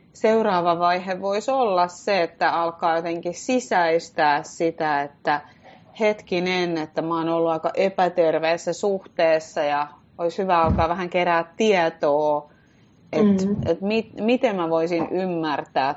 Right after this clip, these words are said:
Speaker 1: tätä, koska monesti jos me jäädään yksin niiden kysymysten kanssa, niin meidän mieli on myös aika kova käymään sitä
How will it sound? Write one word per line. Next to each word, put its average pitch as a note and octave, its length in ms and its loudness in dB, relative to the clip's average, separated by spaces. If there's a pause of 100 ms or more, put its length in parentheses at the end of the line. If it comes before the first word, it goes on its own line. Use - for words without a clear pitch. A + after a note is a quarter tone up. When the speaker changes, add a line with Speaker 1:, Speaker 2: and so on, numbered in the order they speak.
Speaker 1:
tätä, D#3+ 320 0
koska D3 580 -2 (800)
monesti F#3+ 480 -2
jos E3+ 140 2
me E3+ 80 -2
jäädään E3 300 -2
yksin G3+ 460 0
niiden D#3 400 0
kysymysten E3 760 -2
kanssa, F3 500 0
niin D#3 360 0
meidän D#3+ 180 0
mieli E3+ 340 2
on F#3 200 2
myös E3 260 2
aika D#3 180 2
kova E3 320 4
käymään D3+ 560 2
sitä D3+ 260 0